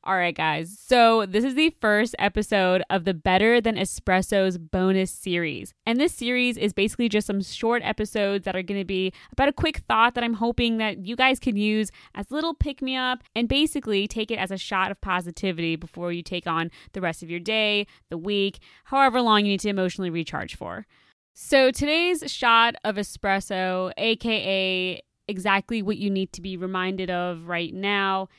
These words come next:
is that you are in a lot more control of your thoughts and your emotions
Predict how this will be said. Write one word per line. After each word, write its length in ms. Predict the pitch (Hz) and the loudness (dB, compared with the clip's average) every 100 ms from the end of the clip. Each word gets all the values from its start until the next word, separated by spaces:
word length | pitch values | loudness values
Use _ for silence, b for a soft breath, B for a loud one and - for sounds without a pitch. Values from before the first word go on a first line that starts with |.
| b b - | b b -4
is 120 | 269 | -2
that 280 | 285 277 - | 0 0 -2
you 640 | 233 226 285 320 320 320 | -8 -2 0 2 0 -2
are 240 | - 262 262 | 0 0 0
in 220 | 247 247 | -2 -2
a 140 | 240 | -2
lot 360 | 240 233 233 233 | 0 4 6 6
more 280 | 240 240 233 | 2 0 -2
control 600 | - 226 - 220 208 202 | -4 -8 -4 -2 -2 -4
of 180 | 185 175 | -6 -10
your 340 | 175 196 247 | -6 -2 0
thoughts 540 | 277 226 196 202 - - | 0 0 2 0 -4 -10
and 160 | 180 | -8
your 180 | 180 226 | -6 -4
emotions 580 | 262 247 226 233 233 220 | -2 -2 -4 -4 -6 -6